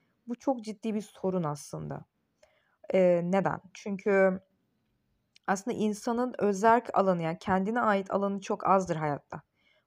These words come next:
Bu genelde işte hepimiz için kendine ayırdığı bir, bir saat. Öyle bir imkanınız varsa kendisine ait bir oda,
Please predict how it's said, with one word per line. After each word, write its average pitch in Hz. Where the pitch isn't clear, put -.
Bu 339
genelde 269
işte 262
hepimiz 240
için 226
kendine 220
ayırdığı 202
bir, 196
bir 196
saat. -
Öyle 226
bir 214
imkanınız 208
varsa 202
kendisine 190
ait 180
bir 180
oda, 156